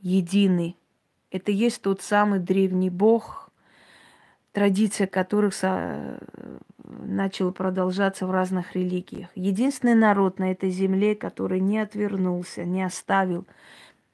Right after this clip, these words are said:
этого древнего бога, невзирая на все гонения, на все геноциды, невзирая на то, что до сих пор их называют поклонниками сатаны, язычниками, как угодно, это езиды. Так вот,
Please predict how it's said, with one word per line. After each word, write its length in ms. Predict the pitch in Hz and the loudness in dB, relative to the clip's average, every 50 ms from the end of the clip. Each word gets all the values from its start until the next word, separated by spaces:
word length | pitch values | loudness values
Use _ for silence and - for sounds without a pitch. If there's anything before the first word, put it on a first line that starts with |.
| _ _ - | _ _ -6
этого 360 | - 190 190 - 196 190 190 | -4 -4 -2 0 0 0 0
древнего 600 | 175 185 190 214 208 190 185 185 185 180 185 180 | 0 2 2 4 4 4 4 2 2 2 2 0
бога, 540 | 175 180 202 226 240 240 196 196 190 180 185 _ _ _ - - - _ _ - | 0 2 4 6 6 4 4 2 0 0 0 _ _ _ -20 -20 -20 _ _ -2
невзирая 640 | 196 202 190 185 196 208 196 208 214 214 214 202 190 | 0 0 2 2 2 4 4 6 6 6 6 6 6
на 180 | 190 190 190 | 4 4 2
все 360 | 180 - - 220 226 226 220 | 0 -2 -2 2 4 4 4
гонения, 680 | 196 180 - 208 208 202 196 196 196 190 190 185 180 175 | 4 2 2 4 4 6 6 6 4 4 4 2 2 0
на 140 | 180 180 180 | 0 -2 -2
все 200 | 180 - - 220 | -4 -2 -2 -2
геноциды, 760 | 196 185 208 202 202 202 196 - - - 196 190 175 185 180 | 0 2 2 2 2 2 0 -2 -4 -2 -2 -2 -2 -2 -2
невзирая 460 | 175 175 175 180 190 196 220 226 226 | -2 -2 -2 -2 0 0 2 2 2
на 160 | 220 208 196 | 2 0 0
то, 160 | 196 - 202 202 | -2 -2 -4 -4
что 200 | - - 196 185 | -4 -4 -6 -4
до 120 | 185 185 | -4 -4
сих 200 | 185 - 175 - | -4 -6 -8 -6
пор 220 | - 202 208 202 | -4 -2 -2 -2
их 120 | 196 180 - | -2 -4 -4
называют 480 | 180 180 180 185 180 190 196 190 190 - - - - - - - - _ - | -6 -6 -4 -4 -2 -2 -2 -2 -4 -6 -14 -20 -20 -20 -20 -20 -18 _ -6
поклонниками 800 | 196 190 - - 202 220 233 226 214 202 - - 196 196 196 | -6 -4 -2 0 2 4 4 4 4 2 2 0 0 0 0
сатаны, 720 | 185 - - 202 202 - - 202 190 185 175 180 185 190 180 | 0 -2 -4 -4 -4 -2 -2 -2 0 0 0 2 2 0 0
язычниками, 1040 | 175 175 202 220 202 175 180 196 214 208 202 - - 190 185 - - 180 180 175 | -2 -2 -2 -2 0 0 0 0 0 0 -2 -4 -4 -4 -4 -4 -4 -6 -6 -6
как 260 | 175 - 214 220 - 220 | -4 -2 -2 -2 -2 -4
угодно, 440 | 202 180 196 190 185 180 - 175 | -6 -4 -4 -4 -4 -4 -6 -8
это 280 | 170 - - 185 - 202 | -10 -8 -10 -8 -6 -6
езиды. 600 | 190 180 196 190 175 196 185 180 180 - 156 - _ _ _ _ _ _ _ _ _ _ _ _ _ _ _ _ _ _ _ - - - _ _ | -4 -2 -2 -2 0 0 -2 -2 -2 -6 -12 -14 _ _ _ _ _ _ _ _ _ _ _ _ _ _ _ _ _ _ _ -20 -20 -20 _ _
Так 220 | - 208 196 - - | -6 -6 -4 0 2
вот, 220 | 214 208 202 - | 4 4 2 2